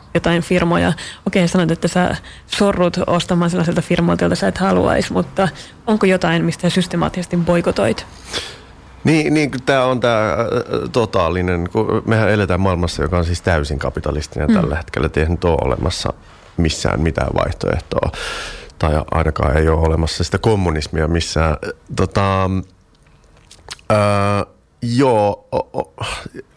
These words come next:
Speaker 2: ongelma mun mielestä esimerkiksi nyt o-, o-, on sellainen, että vaikka kuin haluaisi boikotoida,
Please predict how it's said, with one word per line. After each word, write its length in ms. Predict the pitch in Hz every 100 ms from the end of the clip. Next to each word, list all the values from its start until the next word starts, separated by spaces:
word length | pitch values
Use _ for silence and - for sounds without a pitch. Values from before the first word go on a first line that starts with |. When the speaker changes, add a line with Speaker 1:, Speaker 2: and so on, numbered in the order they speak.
| -
Speaker 2:
ongelma 400 | 143 175 131 113
mun 200 | 107 107
mielestä 520 | 98 95 92 - 92 - - -
esimerkiksi 840 | 101 92 82 78 - - - 78
nyt 120 | 76 - -
o-, 300 | - - -
o-, 100 | -
on 260 | 85 87 82
sellainen, 500 | 85 78 76 - 50 -
että 240 | - - - - - - -
vaikka 200 | 87 -
kuin 160 | 104 92
haluaisi 300 | 92 85 80
boikotoida, 640 | 87 82 80 82 78 -